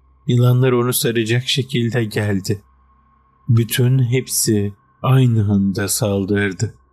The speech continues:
Kıpırdayamıyordu cinni. İlk başlarda gülümsemesi kaybolmasa da bir süre sonra işin ciddiyetini anladı. Hiçbir etki yapamıyordu.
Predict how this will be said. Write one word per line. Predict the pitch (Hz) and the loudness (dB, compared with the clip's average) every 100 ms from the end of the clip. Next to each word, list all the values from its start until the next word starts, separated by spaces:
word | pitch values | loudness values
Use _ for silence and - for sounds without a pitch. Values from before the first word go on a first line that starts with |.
| _ _ _ _ _ _ | _ _ _ _ _ _
Kıpırdayamıyordu | 151 123 131 113 120 117 104 98 98 98 98 | -2 2 2 2 0 0 2 2 0 -2 -6
cinni. | 85 101 98 95 90 _ _ _ _ _ _ _ _ | -4 -4 -4 -8 -12 _ _ _ _ _ _ _ _
İlk | 131 113 | -4 -2
başlarda | 143 131 - 131 131 | -2 -2 0 0 0
gülümsemesi | 127 120 123 120 135 127 123 127 | 0 -2 -2 -2 -2 0 -2 -4
kaybolmasa | - 127 120 117 135 131 123 123 101 | -2 -2 0 0 2 2 2 0 -2
da | 104 101 98 _ _ _ - | -2 -2 -6 _ _ _ 0
bir | 123 | 0
süre | 120 - 127 | 0 -2 -2
sonra | 120 131 120 123 | 0 0 2 2
işin | 113 - 120 | 0 -2 0
ciddiyetini | 110 113 - 117 110 123 110 | -2 -4 -2 -2 0 -2 0
anladı. | 110 104 104 98 104 - _ _ _ _ _ _ _ 143 | 0 0 -2 -4 -6 -18 _ _ _ _ _ _ _ -2
Hiçbir | 127 - 147 | -2 0 2
etki | 147 131 - | 2 -2 -2
yapamıyordu. | 135 123 127 107 101 101 101 98 104 92 | -2 0 -2 0 0 0 0 -2 -4 -6